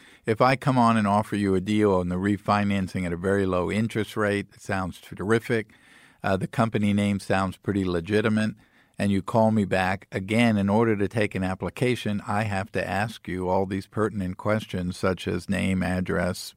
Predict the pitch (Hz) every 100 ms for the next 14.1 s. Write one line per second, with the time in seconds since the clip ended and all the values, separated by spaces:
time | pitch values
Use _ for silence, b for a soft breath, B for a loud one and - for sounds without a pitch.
0 | _ 87 90 92 - 95 95 95 92 90
1 | 90 90 - 95 90 - - 95 92 87
2 | 90 90 90 90 90 - 92 95 - 87
3 | 90 95 95 B B B - 98 - 151
4 | 143 131 120 113 107 107 101 104 123 156
5 | 127 101 95 87 - 104 101 95 - 95
6 | 123 117 110 - 120 107 101 - 98 98
7 | 113 107 92 95 92 92 90 95 B B
8 | B B B B - 101 117 135 131 107
9 | 104 101 135 131 117 117 107 101 107 107
10 | 107 101 - - 120 135 127 131 123 110
11 | 98 123 - 95 98 98 95 101 107 107
12 | 92 101 104 107 110 110 104 101 95 95
13 | 104 113 110 104 101 98 92 104 101 98
14 | 110